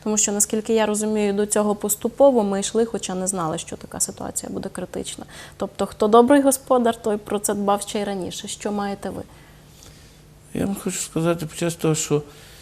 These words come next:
Speaker 2: дві тисячі четвертому році ми витрачали на, м, е, вугілля мільйон двісті сорок тисяч. На сьогоднішній день ми витрачаємо триста п'ятдесят-чотириста тисяч. Це, е,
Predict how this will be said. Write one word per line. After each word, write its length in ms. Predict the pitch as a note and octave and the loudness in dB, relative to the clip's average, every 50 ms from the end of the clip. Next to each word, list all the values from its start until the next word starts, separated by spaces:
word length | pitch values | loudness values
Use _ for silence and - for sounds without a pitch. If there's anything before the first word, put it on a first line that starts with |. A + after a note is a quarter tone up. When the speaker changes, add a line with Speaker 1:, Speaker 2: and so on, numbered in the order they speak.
| - - - - - | -20 -20 -20 -6 -4
Speaker 2:
дві 100 | E3+ F3+ | -2 -2
тисячі 260 | F3+ F#3 F3 E3 - | 0 0 0 0 0
четвертому 480 | - - E3+ E3+ E3+ - E3+ D#3+ E3 E3+ | 0 0 -2 -4 -2 -2 -2 0 0 2
році 400 | F#3 G3 F#3+ F#3+ - - - C3+ | 0 -2 -2 -4 -6 -4 -4 0
ми 420 | C#3+ D3+ D#3 E3 D#3+ D3+ C#3+ B2 - - - - - - | 0 2 2 4 4 4 2 2 -2 -6 -16 -20 -14 -6
витрачали 840 | - D3 C#3+ - - C#3+ D3 C#3+ - - - D#3 D3 C#3 C3 C3 B2+ | -4 -4 -4 -2 -2 -2 -2 -2 -4 0 2 2 4 4 2 0 0
на, 360 | B2+ C3 C3+ C3 B2+ A#2+ B2 - - - - - - - - - - - - - - - - - - - | 0 0 0 0 0 0 -2 -4 -8 -18 -20 -20 -20 -20 -20 -20 -20 -20 -20 -20 -20 -20 -20 -18 -12 -10
м, 720 | - A2+ A#2 B2 C3 C3 B2+ B2 B2 A#2 B2+ B2+ B2+ - - D3+ D#3 - C#3+ | -8 -6 -4 -4 -4 -2 -4 -4 -4 -4 -4 -4 -6 -6 -8 -8 -10 -8 -6
е, 240 | C3+ B2+ C3+ C3 C3+ | -6 -4 -4 -4 -4
вугілля 520 | C3+ C#3+ D#3 F#3 A3 G3+ D3+ B2 A#2 B2 - - - - - - - - - - - - | -2 0 2 2 2 0 0 -2 -4 -4 -8 -14 -20 -20 -20 -20 -20 -20 -20 -20 -8 -4
мільйон 380 | D3 D3+ E3+ F#3+ G3+ G3 G3 F3 - - - - - - - | -2 -2 0 0 0 -2 -2 -6 -8 -14 -20 -20 -20 -16 -10
двісті 420 | D3 C3 D3+ E3 E3 - - D3+ | -6 -4 -2 -4 -4 -4 -6 -8
сорок 320 | - - - C#2 C#2+ - - | -6 -2 -2 -2 -2 -4 -6
тисяч. 400 | - - - A2 - - - - - - - - - - - - - - - - - - - - - - - - - | -10 -10 -10 -10 -10 -14 -18 -20 -20 -20 -20 -20 -20 -20 -20 -20 -20 -20 -20 -20 -20 -20 -20 -20 -20 -20 -20 -8 -2
На 80 | - D3+ | -2 0
сьогоднішній 400 | - - G#3 G#3 G3+ - F#3+ E3 | 2 4 4 4 4 4 0 0
день 220 | D#3+ G3 G3+ F#3+ F3+ | 2 2 2 2 2
ми 100 | F3 E3+ | 0 0
витрачаємо 600 | E3 E3+ - D#3 D#3 - - E3 D#3+ D#3 D3+ D3 | -2 0 -2 -2 -2 0 0 2 2 4 2 0
триста 360 | D3+ - D#3 D#3+ D#3+ - D#3 | 0 0 -2 -2 0 -2 -4
п'ятдесят-чотириста 1120 | - - - D3+ D3+ D3+ - - D#3+ D#3 D#3 - - - - - C3+ C#3 B2+ - - - B2+ | -4 -2 -2 0 0 0 0 0 0 0 0 -2 -10 -10 -4 -2 -2 -2 -2 -4 -6 -8 -8
тисяч. 500 | - - - F#3 F3+ - F#3 - - - - - - - - - - - - - - - - - | -8 -4 -6 -6 -6 -6 -10 -12 -12 -14 -18 -20 -20 -20 -20 -20 -20 -20 -20 -20 -20 -20 -18 -8
Це, 260 | - - D#3 D#3 D3 | -4 2 4 6 6
е, 240 | D3 - - - | 6 4 0 0